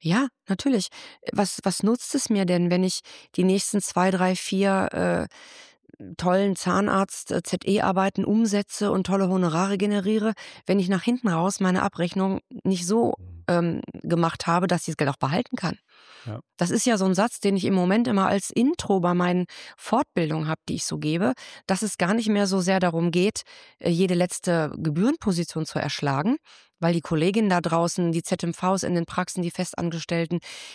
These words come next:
Speaker 1: die haben mittlerweile alle tolle Leistungsketten, Verkettungen, die sind richtig gut aufgestellt. Ähm, was bei denen aber im Moment schlimm ist, ist, dass wir unfassbar viel neue Verwaltungsprozesse dazu bekommen haben, weswegen die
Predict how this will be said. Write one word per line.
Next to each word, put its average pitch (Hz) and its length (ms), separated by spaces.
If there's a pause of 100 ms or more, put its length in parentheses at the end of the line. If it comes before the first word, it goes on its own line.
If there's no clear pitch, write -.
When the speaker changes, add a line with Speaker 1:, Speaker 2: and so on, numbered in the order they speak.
(120)
Speaker 1:
die 180 100
haben 196 120
mittlerweile 185 480
alle 202 240 (300)
tolle 240 300
Leistungsketten, 180 1300
Verkettungen, 180 640
die 170 200
sind 190 240 (480)
richtig 262 320
gut - 180
aufgestellt. 165 720 (760)
Ähm, 196 360
was 226 200
bei 185 160
denen 233 280
aber 170 220
im 170 100
Moment 160 540
schlimm 311 280
ist, 196 180
ist, - 280
dass 156 180
wir 160 220
unfassbar 185 580
viel 175 200
neue 151 220
Verwaltungsprozesse 175 960
dazu - 240
bekommen 135 380
haben, 139 260 (400)
weswegen 160 380
die 170 200